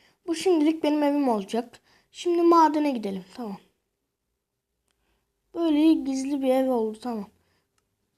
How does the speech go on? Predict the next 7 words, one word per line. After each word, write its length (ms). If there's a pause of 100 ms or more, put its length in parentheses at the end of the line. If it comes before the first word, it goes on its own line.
Kazmayı 580
kürek 460
yerine 220
alalım, 380 (200)
tamam. 220 (880)
Maden 480
bulalım. 420